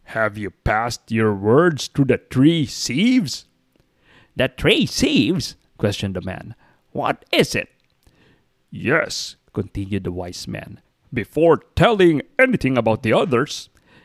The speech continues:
it's good to take the time to filter what you mean. I call it the test of the three sieves. The first sieve is the truth. Have you heard it yourself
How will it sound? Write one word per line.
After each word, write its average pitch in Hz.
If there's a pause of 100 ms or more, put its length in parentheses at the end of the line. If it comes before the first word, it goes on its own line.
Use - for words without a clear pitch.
it's -
good 117
to 110
take 117
the 101
time 127
to 120
filter 190 (100)
what 131
you 113
mean. 110 (520)
I 107
call 151
it 156
the 107
test -
of 110
the 101
three 180
sieves. 101 (560)
The 95
first 120
sieve 165 (240)
is 123
the 92
truth. - (720)
Have 262
you 185
heard 127
it 117
yourself 117